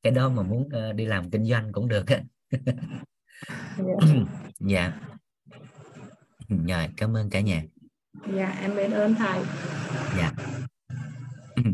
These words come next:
Speaker 1: Sống đời
Speaker 2: Em xin
Speaker 1: nó có nhiều,
Speaker 2: phép
Speaker 1: nhiều
Speaker 2: ạ.
Speaker 1: loại nha. Dạ.
Speaker 2: Dạ.
Speaker 1: Tía tô, xả gừng đúng rồi nè. Nó những loại đó đó. Rất đời thường đó à. Nó phục vụ trong gia đình của mình luôn.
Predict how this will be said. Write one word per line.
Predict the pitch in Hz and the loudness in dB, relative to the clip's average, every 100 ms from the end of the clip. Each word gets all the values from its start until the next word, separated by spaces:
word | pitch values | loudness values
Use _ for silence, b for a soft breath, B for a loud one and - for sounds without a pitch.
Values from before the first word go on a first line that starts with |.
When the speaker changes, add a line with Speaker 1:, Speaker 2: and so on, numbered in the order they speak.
| - B B B B _ - | -2 B B B B _ -2
Speaker 1:
Sống | - 143 | 4 6
đời | 123 92 | 6 6
Speaker 2:
Em | |
xin | 95 | 6
Speaker 1:
nó | 226 135 | 4 2
có | 143 | 2
nhiều, | 117 | 2
Speaker 2:
phép | 92 107 | 4 4
Speaker 1:
nhiều | 85 | 4
Speaker 2:
ạ. | 87 | 2
Speaker 1:
loại | 80 90 104 | 0 0 0
nha. | 107 - - | -2 -6 -8
Dạ. | 90 87 78 - - - _ | -2 -2 -2 -6 -10 -12 _
Speaker 2:
Dạ. | - - 123 - - | -4 -4 -6 -8 -2
Speaker 1:
Tía | 123 131 | 2 4
tô, | 123 113 117 | 4 4 4
xả | - 90 | 2 2
gừng | 117 110 95 | 4 2 2
đúng | 95 127 | 0 0
rồi | 127 | 2
nè. | 95 95 107 156 | 0 -2 -4 -4
Nó | 120 | 0
những | 135 117 | 2 2
loại | 110 92 | 2 2
đó | 101 | 2
đó. | 131 156 - _ _ _ _ _ | 0 -2 -6 _ _ _ _ _
Rất | - 156 156 | 2 2 4
đời | 101 90 | 2 2
thường | 101 95 90 | 2 2 2
đó | |
à. | 107 87 98 | -2 -2 -4
Nó | 107 135 | -2 -2
phục | - 87 | -2 -2
vụ | 92 87 | 0 0
trong | 101 104 | 0 0
gia | 104 | 0
đình | 95 82 | -2 -2
của | 80 | -2
mình | 104 92 85 | -2 -4 -4
luôn. | 95 | -6